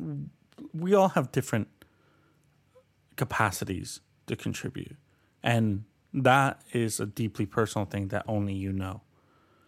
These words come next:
And so don't, like, if, if you have the capacity, the privilege, the opportunity, the means to do something and you don't,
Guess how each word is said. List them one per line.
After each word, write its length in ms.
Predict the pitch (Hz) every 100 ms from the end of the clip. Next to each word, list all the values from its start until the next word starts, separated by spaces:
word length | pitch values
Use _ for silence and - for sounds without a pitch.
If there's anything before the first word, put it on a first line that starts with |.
| _ _ _
And 140 | 127 113
so 100 | 123
don't, 380 | 110 127 127 - _ _ _ _ _ _ _ _ _ -
like, 160 | 143 127
if, 140 | 117
if 240 | - - -
you 100 | 104
have 540 | - 135 135 123 113 _ _ _ _ _ _
the 80 | -
capacity, 680 | - 127 - 117 104 - 117
the 140 | 101
privilege, 880 | - 127 110 113 110 110 110 - - _ _ - _ _ _ _ _ _ _
the 80 | 123
opportunity, 640 | 107 95 107 - 113 110 104
the 100 | 104
means 680 | 107 110 107 107 101 - - _ _ _ _ _ _ _ _ _ _ - - _
to 100 | -
do 200 | 117 123
something 380 | 107 120 101 104
and 120 | 107
you 80 | 104
don't, 680 | 98 101 107 123 - - -